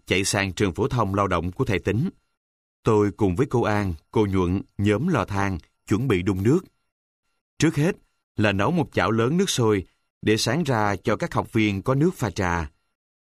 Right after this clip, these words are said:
Trường toàn học viên lớn tuổi, là cán bộ được đi học bổ túc thêm kiến thức phổ thông. Họ dậy rất sớm, và thú vui duy nhất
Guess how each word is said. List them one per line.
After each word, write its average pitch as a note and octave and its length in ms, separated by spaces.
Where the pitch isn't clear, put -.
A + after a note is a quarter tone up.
Trường G#2 300
toàn G#2 220
học F#2+ 180
viên G#2 240
lớn C3+ 200
tuổi, F#2 320
là G#2 140
cán D#3 240
bộ G2+ 240
được G#2 180
đi A2 100
học F#2+ 200
bổ G2+ 260
túc G3+ 280
thêm G#2+ 220
kiến B2 180
thức F3 200
phổ G#2 160
thông. G2+ 280
Họ F2+ 200
dậy G2 220
rất D3 220
sớm, B2+ 320
và G#2+ 200
thú B2+ 160
vui A#2+ 300
duy G#2+ 160
nhất B2 240